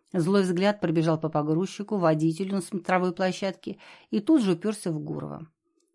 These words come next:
Сыщик попятился назад, чтобы встреча с начальником службы безопасности, а это наверняка был он, состоялась прямо перед объективом камеры и в сфере действия мощного микрофона. Беседа обещала быть интересной, но недолгой.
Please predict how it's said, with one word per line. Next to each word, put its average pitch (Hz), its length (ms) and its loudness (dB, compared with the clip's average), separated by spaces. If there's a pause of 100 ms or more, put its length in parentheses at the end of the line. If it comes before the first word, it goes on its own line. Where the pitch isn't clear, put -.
(100)
Сыщик - 600 -8
попятился 175 560 0
назад, 202 420 0
чтобы 175 260 -2
встреча 170 420 -2
с - 80 -6
начальником 165 500 0
службы 170 380 -4
безопасности, 165 800 -2
а 151 60 0
это 160 140 -2
наверняка 180 460 2
был 156 200 0
он, 127 200 -6 (400)
состоялась 247 640 2
прямо 220 380 0
перед 208 220 -2
объективом 220 520 0
камеры 160 560 0 (240)
и 185 100 -2
в 170 40 -2
сфере 165 340 2
действия 156 460 -2
мощного 160 420 0
микрофона. 165 680 -2 (420)
Беседа 170 400 0
обещала 170 340 0
быть 170 200 -2
интересной, 175 520 0
но 151 140 2
недолгой. 156 540 -2